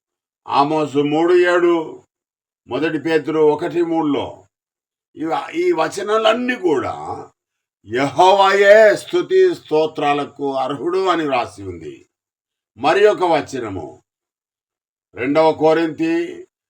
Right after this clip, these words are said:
పదకొండవ అధ్యాయం ముప్పై ఒకటవ వచనంలో, నిరంతరం స్తుతింపబడుతున్న యేసు యొక్క తండ్రి స్తుతింపబడునుగాక.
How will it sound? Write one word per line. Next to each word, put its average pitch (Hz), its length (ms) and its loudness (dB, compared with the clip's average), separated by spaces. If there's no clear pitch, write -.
పదకొండవ 170 400 -2
అధ్యాయం 175 300 -2
ముప్పై 220 340 2
ఒకటవ 220 340 2
వచనంలో, 107 760 -8
నిరంతరం 220 880 4
స్తుతింపబడుతున్న 170 1300 -4
యేసు 196 460 4
యొక్క 226 400 6
తండ్రి 226 880 0
స్తుతింపబడునుగాక. 139 1300 -6